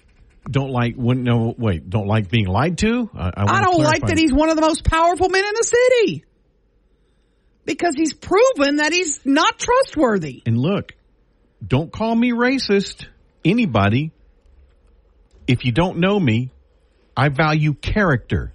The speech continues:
Speaker 1: I don't care your color.
Speaker 2: Yeah.
Speaker 1: Believe me, a lot of white folks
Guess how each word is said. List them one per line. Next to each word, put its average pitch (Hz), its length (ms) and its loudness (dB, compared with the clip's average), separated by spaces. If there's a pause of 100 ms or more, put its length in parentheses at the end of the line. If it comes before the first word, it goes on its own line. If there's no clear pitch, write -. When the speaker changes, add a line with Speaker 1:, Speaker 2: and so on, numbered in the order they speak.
(100)
Speaker 1:
I 113 60 2
don't 131 240 -2
care 160 320 2
your 143 220 -2
color. 120 500 -2 (260)
Speaker 2:
Yeah. 254 440 0
Speaker 1:
Believe 165 280 2
me, 101 240 0 (340)
a 98 40 0
lot 135 200 2
of 202 60 0
white 202 300 -2
folks 190 300 0